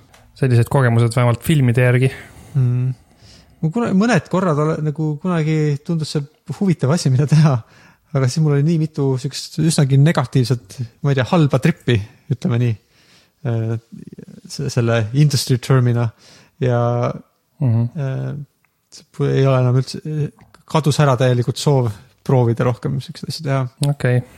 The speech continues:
Speaker 2: Aga aeg läks küll aeglaseks, vähemalt ka. Äh, kui sa mainisid filmi Inception, siis, äh, mulle tuli meelde ka film Interstellar, kus, äh,
Speaker 1: Mhm.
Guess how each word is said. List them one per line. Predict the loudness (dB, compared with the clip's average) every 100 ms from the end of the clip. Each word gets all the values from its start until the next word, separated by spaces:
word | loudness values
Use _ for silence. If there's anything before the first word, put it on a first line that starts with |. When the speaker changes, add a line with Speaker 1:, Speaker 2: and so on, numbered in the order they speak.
| -20 -20 -20 -20 -20 -12
Speaker 2:
Aga | -4 0 2
aeg | 2 -2
läks | -4
küll | -2
aeglaseks, | 0 0 -6 -10 -14 -16 _
vähemalt | -10 -10 -10 -18 _ _
ka. | -12 -12 _ _ _ _ -20 -10
Äh, | 0 2 2 -2 -6 -4
kui | -2
sa | 0
mainisid | 0 0 0 -2
filmi | 0 0 0 0 -4 -8 _ _ _ _ -6
Inception, | -4 -6 -4 -6
siis, | -4 -6 -2
äh, | -2 0
mulle | 2 2 4
tuli | 4 4
meelde | 2 2 0 0
ka | 0
film | 2 2 0 0
Interstellar, | -2 0 -6 -2 0 0 -2 -6 _ _ _ _ _ _ -10 -8 -2
kus, | -2 -2 -6
äh, | -6 -2 -2 -4
Speaker 1:
Mhm. | -2 2 2 2